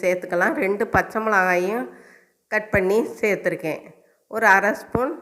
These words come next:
ஜீரகம், அதையும் நம்ம சேர்த்துக்கலாம். சேர்த்துட்டு கருவேப்பிலை கொஞ்சம் கிள்ளி போட்டுக்கலாம்.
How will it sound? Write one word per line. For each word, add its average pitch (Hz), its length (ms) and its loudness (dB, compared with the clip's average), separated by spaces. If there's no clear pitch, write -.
ஜீரகம், 208 520 0
அதையும் 196 340 0
நம்ம 185 180 0
சேர்த்துக்கலாம். 156 560 -2
சேர்த்துட்டு 220 460 -2
கருவேப்பிலை 220 460 2
கொஞ்சம் 190 300 2
கிள்ளி 226 320 0
போட்டுக்கலாம். 151 500 0